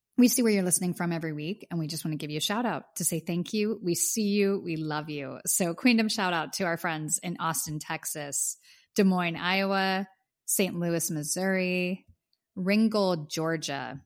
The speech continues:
Olathe, Kansas, I see you, our international queendom in Izmir, Turkey, Central Java, Indonesia,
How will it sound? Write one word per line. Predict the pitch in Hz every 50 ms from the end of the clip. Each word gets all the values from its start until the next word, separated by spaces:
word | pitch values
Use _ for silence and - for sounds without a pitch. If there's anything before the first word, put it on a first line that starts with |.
| _ _ _ _ _ _ -
Olathe, | 180 175 180 180 175 165 - 185 165
Kansas, | - - - 180 180 196 196 - - 208 202 202 202 214 - - - - - -
I | 180 196
see | - - - 170 160 156
you, | 156 156 156 156 156 156 170 - _ _ _ _ _ _ _ _ _ -
our | 165 -
international | - 190 196 185 180 175 175 180 190 190 - 220 202 190 190
queendom | 190 - 208 190 180 175 170 175 165 156 156 151 151 147 151
in | 151 147 - -
Izmir, | 180 185 185 - - 196 180 170 165 160 165
Turkey, | - - - 196 190 190 - 190 170 160 147 143 135 143 165 - _ _ _ _ _ _ _
Central | - - 226 226 220 226 226 214 196
Java, | 175 - 180 165 170 165 180 180 -
Indonesia, | - 180 170 165 165 160 156 156 170 185 196 196 185 - 202 190 185 185 180 185 185